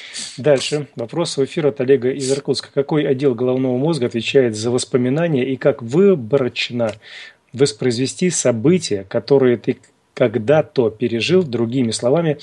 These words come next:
достать нужный файл из жёсткого диска? Существуют ли практики по этому моменту? Поясни, устроено ли Творцом специально, что человек забывает определённую часть информации, или это результат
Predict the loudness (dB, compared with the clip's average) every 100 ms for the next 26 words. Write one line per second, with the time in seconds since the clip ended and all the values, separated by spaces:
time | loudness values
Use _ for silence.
0 | -10 _ -2 0 0 0 0 0 -2 0
1 | 2 4 2 -2 0 0 0 0 -4 -4
2 | -4 -8 -16 -20 -14 -6 -4 -4 0 2
3 | 2 2 2 0 0 -2 -2 2 2 2
4 | 2 2 0 0 2 2 -2 -6 -10 -14
5 | -18 0 2 2 0 0 0 -4 _ -4
6 | -2 -4 -4 0 2 2 2 2 2 2
7 | 0 0 -2 -2 0 0 0 -6 -8 2
8 | 4 4 0 -4 -2 -2 -2 _ -4 0
9 | 2 2 0 2 4 6 6 4 2 -2
10 | -8 -6 -2 -2 -2 -4 -6 -8 -6 0
11 | 2 2 0 0 4 4 4 2 0 2
12 | 2 2 2